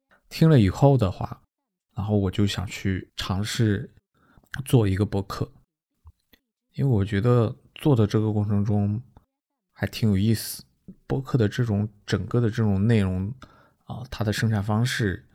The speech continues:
以及用户的消费形式，嗯，我感觉还是挺神奇的，所以我想尝试一下，因此就有了，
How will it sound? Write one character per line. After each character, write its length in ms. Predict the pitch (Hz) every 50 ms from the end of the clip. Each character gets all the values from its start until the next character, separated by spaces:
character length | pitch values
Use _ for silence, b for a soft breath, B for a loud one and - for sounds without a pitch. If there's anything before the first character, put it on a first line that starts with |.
| b b b b b b
以 140 | - 101 95
及 120 | 95 98
用 200 | 101 110 117 113
户 80 | 113 117
的 100 | 110 104
消 160 | - - 107
费 140 | 117 127 117
形 240 | - - - 92 101
式， 320 | - - - 110 104 117 - _ _ _ _ _ _ _ - - _ _ _ _ _ _ _ _ _ _ -
嗯， 320 | 135 127 113 117 113 107 107
我 180 | 101 98 95 98
感 320 | 98 - - - 95 98
觉 140 | 95 101 101
还 160 | 101 101 98
是 160 | 98 104 98 92
挺 260 | - - - 117 104
神 260 | - - - 95 104
奇 200 | - - - -
的， 160 | - - - - _ _ _ _
所 200 | - - 107 107
以 80 | 104
我 240 | 104 98 92 92 104 - - - _ _ _ _ _ _ - _ _ _ -
想 360 | - - - - 95 90 95 98
尝 240 | - - - 92 90
试 200 | 95 - - 107
一 120 | 92 87 -
下， 300 | - - - - - _ _ _ _ _ _ _
因 220 | - 117 117 120
此 200 | 117 - - -
就 200 | 107 - 110 107
有 160 | 101 98 92 85
了， 320 | 80 - - - - -